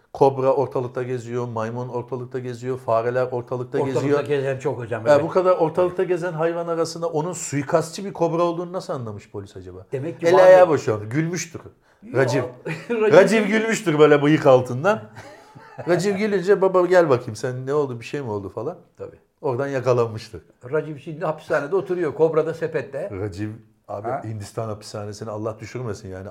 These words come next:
Speaker 1: Altı bin kişi, on kişilik hücrede altı yüz kişi kalıyor biliyorsun. Raciv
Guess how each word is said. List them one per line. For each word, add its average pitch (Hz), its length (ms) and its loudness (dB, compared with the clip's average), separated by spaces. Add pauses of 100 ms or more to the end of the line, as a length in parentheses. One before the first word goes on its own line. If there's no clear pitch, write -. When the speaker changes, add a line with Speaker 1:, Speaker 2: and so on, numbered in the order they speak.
Speaker 1:
Altı 113 320 -4
bin 113 140 -8
kişi, - 240 -18 (420)
on 123 180 -2
kişilik 123 420 -8 (240)
hücrede 113 360 -4
altı 135 280 2
yüz 131 120 -14
kişi - 180 -16
kalıyor 110 320 -4
biliyorsun. 90 280 -16 (880)
Raciv 131 320 -2